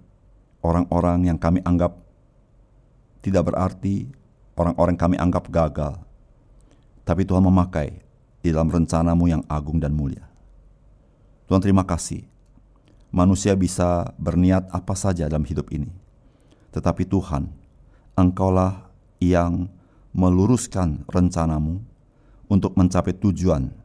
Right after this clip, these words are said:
yang memuliakan nama Tuhan. Tuhan, tolong kami. Ya Tuhan, kami bisa gagal. Tapi ajar kami masuk dalam rencanamu.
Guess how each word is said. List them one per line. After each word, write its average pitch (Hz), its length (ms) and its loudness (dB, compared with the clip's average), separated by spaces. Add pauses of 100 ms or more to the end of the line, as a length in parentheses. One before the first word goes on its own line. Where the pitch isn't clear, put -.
(340)
yang 85 220 0
memuliakan 85 480 2
nama 73 240 -2
Tuhan. 69 260 -10 (1040)
Tuhan, 80 160 0
tolong 90 320 2
kami. 78 320 -2 (840)
Ya 85 160 0
Tuhan, 95 200 2
kami 85 200 0
bisa 78 160 -2
gagal. 71 440 -6 (800)
Tapi - 200 -4
ajar 82 320 0
kami 85 240 0
masuk 85 360 -2
dalam 82 160 0
rencanamu. 76 560 -2